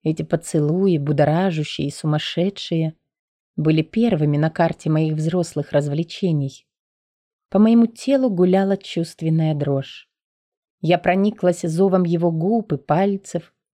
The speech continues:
желая почувствовать его ещё острее и глубже. Матвей легко считывал реакцию моего тела тогда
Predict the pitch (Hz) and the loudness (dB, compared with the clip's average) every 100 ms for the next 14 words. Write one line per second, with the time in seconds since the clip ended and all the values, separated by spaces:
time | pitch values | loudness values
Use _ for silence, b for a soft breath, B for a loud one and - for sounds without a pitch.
0 | - 156 160 165 160 170 - 214 208 165 | -6 0 4 4 2 -2 -2 -6 -6 -4
1 | 156 156 165 151 160 196 160 160 190 180 | -2 -2 -4 -4 0 0 0 -2 -2 -2
2 | - - 220 233 214 220 214 196 233 247 | -4 -6 -2 0 -2 -2 -4 0 0 0
3 | 156 135 139 127 _ _ _ _ _ _ | -2 -4 -4 -4 _ _ _ _ _ _
4 | _ _ - 160 160 165 165 160 - - | _ _ -2 -2 2 2 2 0 -6 -2
5 | 185 - - - - 240 233 143 156 160 | -2 -2 -20 -20 -6 -6 -4 -2 0 0
6 | 185 175 - - 156 160 160 156 160 - | 2 0 -4 -6 -2 0 0 0 -4 -2
7 | 226 208 160 170 170 190 247 | -2 -2 -2 -2 -2 -2 -4